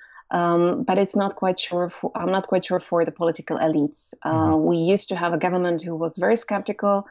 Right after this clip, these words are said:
Speaker 1: Now we have Prime Minister praising, uh, the ambassador of China, who he said two weeks before the start of the pandemics in, in Europe, he said that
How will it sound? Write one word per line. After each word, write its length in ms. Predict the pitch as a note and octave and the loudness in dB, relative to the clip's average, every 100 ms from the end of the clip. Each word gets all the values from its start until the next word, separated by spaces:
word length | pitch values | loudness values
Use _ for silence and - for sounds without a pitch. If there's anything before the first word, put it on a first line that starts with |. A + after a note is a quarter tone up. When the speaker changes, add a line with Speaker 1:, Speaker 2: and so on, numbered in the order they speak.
| _ _ - | _ _ -2
Speaker 1:
Now 140 | F3+ | 0
we 100 | F3 | 0
have 340 | E3 F3 E3 D#3+ _ _ | 0 0 0 -2 _ _
Prime 200 | - F3 | -2 0
Minister 320 | F3 E3 - D#3+ | 2 0 -2 -6
praising, 640 | - E3+ D#3+ D#3+ D#3 D#3 _ _ _ | -2 -2 0 0 0 -4 _ _ _
uh, 200 | E3 D#3+ | -2 0
the 320 | D#3+ D#3+ D#3 | 0 2 2
ambassador 560 | D#3 F3+ F#3+ - A#3+ B3 | 2 0 0 2 2 2
of 160 | G#3 - | 0 -6
China, 500 | - G#3+ A#3 B3 B3+ _ _ _ | -6 -2 0 0 -2 _ _ _
who 480 | - G3 F3 F3+ F3 | -12 -12 -4 0 0
he 160 | E3+ F3+ | 0 -4
said 440 | - E3+ E3 E3 - - | -2 0 0 0 -6 -4
two 160 | G#3+ | 0
weeks 400 | G#3 G3 F#3+ - | 0 0 -2 -2
before 480 | - F3+ - E3+ E3 | -4 -4 0 2 2
the 100 | D#3+ | 0
start 360 | - - E3+ E3+ | -4 -2 -2 -2
of 100 | D#3+ | -4
the 60 | |
pandemics 500 | D#3+ E3 E3 E3 D#3+ | -2 0 2 0 0
in, 220 | E3 D3+ - | 0 0 0
in 120 | E3+ | 2
Europe, 300 | F3+ F3+ - | 4 4 0
he 120 | - | -6
said 300 | - D#3+ D#3 | -4 -2 0
that 160 | D#3 | -4